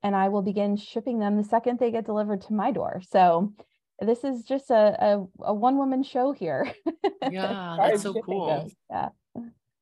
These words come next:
Speaker 1: Um, how I feel about the deck coming out into the world, this feels like a really long time coming. Um, I have loved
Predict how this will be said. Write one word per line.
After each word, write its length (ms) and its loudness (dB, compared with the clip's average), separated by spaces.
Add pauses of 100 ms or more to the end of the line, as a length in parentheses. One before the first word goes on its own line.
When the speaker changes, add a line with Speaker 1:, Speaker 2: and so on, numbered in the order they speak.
(220)
Speaker 1:
Um, 460 4 (200)
how 200 0
I 160 2
feel 180 0
about 220 2
the 60 -2
deck 220 -4
coming 260 -4
out 120 -4
into 140 -10
the 80 -6
world, 380 0 (1300)
this 220 2
feels 240 4
like 280 2 (360)
a 100 4
really 300 0
long 400 -4 (140)
time 600 -2 (160)
coming. 760 -2
Um, 460 0 (120)
I 540 2
have 160 0
loved 600 2